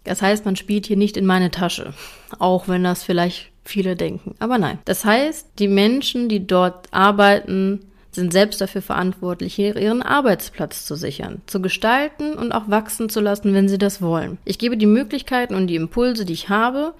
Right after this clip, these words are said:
renne aber keinem hinterher, solange das Tagesgeschäft mit jedem Einzelnen funktioniert. Ich bin niemanden, der irgendjemandem hinterher rennt, muss ich sagen. Und entweder macht man was daraus, aus den Möglichkeiten,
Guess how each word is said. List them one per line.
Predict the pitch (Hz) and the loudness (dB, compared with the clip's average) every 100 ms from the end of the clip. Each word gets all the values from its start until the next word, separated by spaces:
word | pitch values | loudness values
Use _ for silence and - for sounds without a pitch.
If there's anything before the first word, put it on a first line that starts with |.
| - | -10
renne | 170 170 208 262 269 | -4 4 4 6 4
aber | 226 220 | 4 4
keinem | 214 220 214 214 | 4 4 4 6
hinterher, | 202 202 190 196 | 4 2 2 2
solange | 190 180 185 | 2 0 0
das | 180 180 | 0 -2
Tagesgeschäft | 196 180 180 - 180 180 170 185 | -2 -2 -4 -6 -6 -4 -6 -6
mit | 170 | -4
jedem | 165 165 | -4 -4
Einzelnen | 165 165 175 165 165 | -4 -6 -4 -4 -4
funktioniert. | - 170 - 185 160 - - | -6 -6 0 2 2 -2 -8
Ich | |
bin | - 185 | -2 4
niemanden, | 202 233 220 208 208 | 4 4 2 2 2
der | 190 | 2
irgendjemandem | 190 208 190 190 190 165 147 | 2 2 2 4 4 2 -2
hinterher | 165 - - - - - | -6 -8 -10 -10 -10 -10
rennt, | - 175 | -10 -8
muss | 160 | -8
ich | - | -8
sagen. | - 123 - - - - - | -10 -10 -10 -14 -18 -20 -10
Und | 185 | -4
entweder | 185 202 202 190 | -2 0 2 2
macht | 180 - - | 0 -2 -4
man | 190 196 202 - _ _ - | 0 0 -2 -10 _ _ -6
was | 202 208 - | -4 -4 -2
daraus, | 220 208 214 254 262 | 0 2 2 0 0
aus | - 196 | -2 -2
den | 196 | 0
Möglichkeiten, | 190 202 202 - 214 185 - 196 196 | 2 2 -2 -4 0 0 0 -2 -4